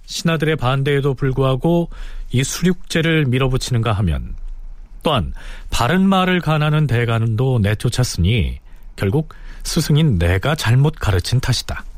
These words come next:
그러니 내가 죄인이다. 이런 취지의 발언을 한 것입니다. 물론 사관원에서는 탄핵 상소에 이 문제도 거론하죠.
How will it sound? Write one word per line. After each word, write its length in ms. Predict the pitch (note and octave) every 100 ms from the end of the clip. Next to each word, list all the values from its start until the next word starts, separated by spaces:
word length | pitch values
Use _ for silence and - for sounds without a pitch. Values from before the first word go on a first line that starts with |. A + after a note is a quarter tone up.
| - - -
그러니 460 | F2+ E2+ F2+ D2 - - - -
내가 420 | E2+ F#2+ A2+ C3
죄인이다. 600 | - C3+ C3 C#3 C3 - - - - - - - -
이런 260 | - A#2 C3+
취지의 400 | - C3 B2+ A#2+
발언을 420 | G#2+ G2+ F2+ G2+
한 100 | A2
것입니다. 540 | F2+ C#2+ - A#1 - - - - - - - - - -
물론 380 | F#3+ G#3+ B2+
사관원에서는 920 | G2 - D#3+ E3+ D#3 D3 - C3+ G#2+ F#3+ - - - -
탄핵 460 | - B2+ C3+ D3
상소에 640 | - A#2+ G#2+ - A#2+ D2 - - -
이 200 | A2 C#3+
문제도 460 | B2+ B2+ A#2+ G#2+
거론하죠. 560 | - G2+ F#2+ E2+ -